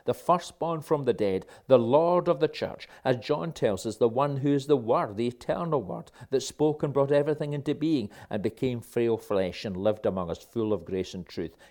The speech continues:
It all centres upon an appreciation and an encounter and a faith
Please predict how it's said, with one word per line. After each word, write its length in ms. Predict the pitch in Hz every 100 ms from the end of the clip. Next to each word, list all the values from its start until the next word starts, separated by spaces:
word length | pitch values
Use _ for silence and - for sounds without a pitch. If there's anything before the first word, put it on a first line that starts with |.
| -
It 180 | 98 -
all 340 | 131 143 151
centres 800 | 143 - - 120 95 - - - - _
upon 420 | 95 - 110 92
an 60 | 87
appreciation 960 | 80 - 135 127 - 104 110 - 104 95 - _
and 100 | 104
an 140 | 87 82
encounter 880 | 80 _ - 175 285 - - 78 - - -
and 180 | 95 95
a 80 | -
faith 680 | - - 220 160 80 -